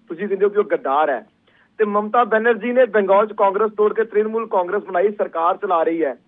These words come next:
ਸ਼ਰਦ ਪਵਾਰ ਜੀ ਨੇ ਐਨ ਸੀ ਪੀ ਬਣਾਈ, ਸਰਕਾਰ ਚਲਾ ਰਹੇ ਨੇ। ਜੋਤਿਰਾਦਿੱਤਿਆ ਸਿੰਧੀਆ ਮੱਧ ਪ੍ਰਦੇਸ਼, ਇਹਨਾਂ ਦੀ ਸਰਕਾਰ ਗਿਰਾ ਕੇ ਭਾਰਤੀ ਜਨਤਾ ਪਾਰਟੀ ਚਲੇ ਗਏ। ਜਿਤਨ ਪ੍ਰਸਾਦ ਜੀ ਉੱਤਰ ਪ੍ਰਦੇਸ਼ ਚਲੇ ਗਏ।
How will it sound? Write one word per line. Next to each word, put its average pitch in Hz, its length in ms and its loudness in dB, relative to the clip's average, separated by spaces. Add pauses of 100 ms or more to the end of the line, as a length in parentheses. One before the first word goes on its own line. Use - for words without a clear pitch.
(400)
ਸ਼ਰਦ 208 300 2
ਪਵਾਰ 214 380 4
ਜੀ 214 100 -6
ਨੇ 233 200 0
ਐਨ 214 160 0
ਸੀ 226 120 -4
ਪੀ 226 140 -8
ਬਣਾਈ, 208 440 0
ਸਰਕਾਰ 190 460 0
ਚਲਾ 175 300 0
ਰਹੇ 151 160 0
ਨੇ। 139 180 -8 (260)
ਜੋਤਿਰਾਦਿੱਤਿਆ 220 680 2
ਸਿੰਧੀਆ 220 340 0
ਮੱਧ 214 220 0
ਪ੍ਰਦੇਸ਼, 220 380 0
ਇਹਨਾਂ 233 140 -8
ਦੀ 226 80 -6
ਸਰਕਾਰ 202 500 0
ਗਿਰਾ 214 220 0
ਕੇ 214 120 -4
ਭਾਰਤੀ 208 360 -2
ਜਨਤਾ 175 280 -4
ਪਾਰਟੀ 170 340 -6
ਚਲੇ 156 260 -6
ਗਏ। 185 140 -8
ਜਿਤਨ 214 300 -12
ਪ੍ਰਸਾਦ 208 420 -6
ਜੀ 196 80 -14
ਉੱਤਰ 214 260 -6
ਪ੍ਰਦੇਸ਼ 175 420 -8
ਚਲੇ 151 280 -4
ਗਏ। 143 200 -4